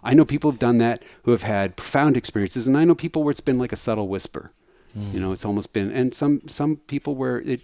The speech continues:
Speaker 1: doesn't initially feel like something's changed, and then over time they feel it. But my belief,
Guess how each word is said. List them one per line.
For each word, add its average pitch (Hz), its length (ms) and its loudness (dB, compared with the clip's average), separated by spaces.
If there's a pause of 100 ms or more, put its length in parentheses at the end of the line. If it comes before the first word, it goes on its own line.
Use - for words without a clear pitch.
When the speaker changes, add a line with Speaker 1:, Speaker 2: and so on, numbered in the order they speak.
(140)
Speaker 1:
doesn't 120 340 -2
initially 123 580 -4 (340)
feel 156 280 -2
like 151 180 -4
something's 92 320 -8
changed, 110 300 -2
and 120 120 0
then 123 140 0
over 117 220 -8
time 131 480 -4
they 92 120 -6
feel 90 200 -6
it. - 120 -8
But - 180 -6 (680)
my 123 240 2
belief, 131 400 -6